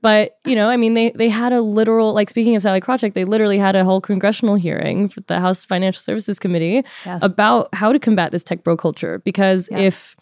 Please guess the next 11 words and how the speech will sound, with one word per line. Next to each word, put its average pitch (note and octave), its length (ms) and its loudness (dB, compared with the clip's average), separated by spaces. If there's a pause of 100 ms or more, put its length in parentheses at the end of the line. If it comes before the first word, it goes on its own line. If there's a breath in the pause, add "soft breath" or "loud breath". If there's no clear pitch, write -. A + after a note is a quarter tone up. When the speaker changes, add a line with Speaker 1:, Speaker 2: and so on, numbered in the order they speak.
(380 loud breath)
Speaker 1:
if G3+ 100 -2
only G#3+ 160 2
two A3+ 140 -2
percent A3 260 2
of G#3+ 60 0
venture G3+ 200 0
capital G3+ 460 2
is E3+ 160 -2
going F#3 480 0
to F3+ 480 0
female-founded F3+ 1120 0